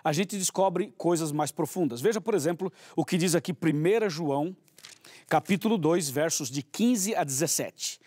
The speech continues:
Aqui fala assim: "Não ameis o mundo, nem as coisas que há no mundo. Se alguém amar o mundo, o amor do Pai não está nele. Porque tudo que há no mundo, a concupiscência da carne, a concupiscência dos olhos, a soberba da vida, não procede do Pai, mas do mundo.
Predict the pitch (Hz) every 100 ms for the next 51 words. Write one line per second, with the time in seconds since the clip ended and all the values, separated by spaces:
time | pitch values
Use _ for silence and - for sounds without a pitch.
0 | - - 151 - - 208 170 151 120 -
1 | - 165 170 214 254 214 175 175 143 185
2 | 156 160 156 196 - - 165 208 208 -
3 | 175 175 160 - 147 135 135 185 123 85
4 | _ - - - 185 160 190 240 185 190
5 | 202 156 185 190 190 151 156 180 143 -
6 | 175 180 143 135 - 127 277 180 117 -
7 | _ _ - 170 165 160 247 240 - 196
8 | 214 165 175 165 170 - - 143 165 -
9 | 151 180 - 202 - 190 185 165 151 143
10 | 151 - - 156 170 - 147 156 175 190
11 | 202 185 127 285 170 160 - - - 147
12 | 165 147 185 190 196 127 160 147 151 _
13 | _ 170 226 233 180 147 185 147 135 123
14 | 196 165 127 127 131 160 202 185 110